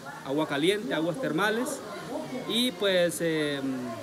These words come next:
según dicen por ahí que son bastante saludables, ¿verdad? Más para nuestra piel, así de que invitamos a que muchas personas vengan.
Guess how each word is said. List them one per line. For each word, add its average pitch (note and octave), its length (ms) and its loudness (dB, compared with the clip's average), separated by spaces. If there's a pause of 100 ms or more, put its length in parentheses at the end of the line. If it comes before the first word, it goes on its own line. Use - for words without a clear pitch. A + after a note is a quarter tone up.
(120)
según D3+ 260 0
dicen F3+ 280 -2
por D#3+ 180 0
ahí F3+ 160 2
que E3+ 140 -4
son E3 180 -4
bastante D#3+ 400 -4
saludables, C3+ 720 -2
¿verdad? A#2+ 260 -8
Más D3 140 -4
para C#3 240 -2
nuestra C3+ 320 -6
piel, E3+ 520 0 (280)
así C3+ 180 -6
de E3 120 -6
que E3 100 -4
invitamos D3+ 560 0 (200)
a B2+ 80 -10
que C#3+ 60 -8
muchas D3+ 280 -6
personas D#3 440 -6
vengan. D#3 320 -2